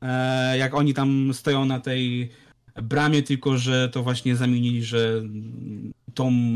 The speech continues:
bandą przewodziła właśnie Maria i ona wystarczyło, że spytała, e, jak masz na imię i, i wszystko wyszło, co tak trochę, mówię, to jest taki trochę foreshadowing tego, co będzie w drugim sezonie i generalnie w drugiej grze.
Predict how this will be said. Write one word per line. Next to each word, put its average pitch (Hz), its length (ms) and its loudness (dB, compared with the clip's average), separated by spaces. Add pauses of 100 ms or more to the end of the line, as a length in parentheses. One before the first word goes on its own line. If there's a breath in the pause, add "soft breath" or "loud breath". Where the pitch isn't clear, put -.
(120)
bandą 127 480 4
przewodziła 117 640 0
właśnie 110 300 -4
Maria 117 320 2
i 113 120 2
ona 110 320 -2
wystarczyło, 110 420 -2
że 107 120 -2
spytała, 104 540 -2 (680 loud breath)
e, 101 340 -2
jak 117 200 2
masz 117 200 0
na 110 120 2
imię 113 320 6
i, 110 200 0
i 110 40 0
wszystko 120 420 0
wyszło, 117 300 0
co - 140 -6
tak 131 180 -4
trochę, 123 480 0 (540 loud breath)
mówię, 180 240 4 (1120)
to 269 140 4
jest 294 160 6
taki 247 240 4
trochę 226 260 2
foreshadowing 196 800 -2
tego, 180 260 -6
co 175 140 -4
będzie 156 560 0 (360)
w 135 220 -6
drugim 165 340 0
sezonie 143 720 2
i 135 280 -4
generalnie 123 360 0
w 123 80 -2
drugiej 113 300 0
grze. 170 420 2